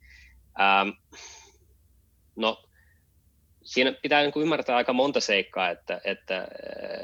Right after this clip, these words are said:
ei niinku voi sanoa, että kannattaako firman nostaa rahaa ja kuinka paljon, mutta jos, jos niinku sä puhuit noista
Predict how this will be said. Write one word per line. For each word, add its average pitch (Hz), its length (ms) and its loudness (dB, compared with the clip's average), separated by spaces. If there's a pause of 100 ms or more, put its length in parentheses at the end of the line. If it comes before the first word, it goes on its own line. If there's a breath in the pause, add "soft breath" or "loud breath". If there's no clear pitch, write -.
(160)
ei 107 80 2
niinku 101 220 -4 (320)
voi 101 140 2
sanoa, 104 280 2
että 92 200 -4 (120)
kannattaako 98 520 0
firman 95 340 0
nostaa 92 280 -2
rahaa 92 320 0
ja 87 100 -2
kuinka 90 300 -4
paljon, 90 360 -2
mutta 92 400 -6 (120)
jos, 101 240 -6
jos 107 180 -4
niinku 104 180 -4
sä 107 100 -4
puhuit 113 280 2
noista 101 380 -2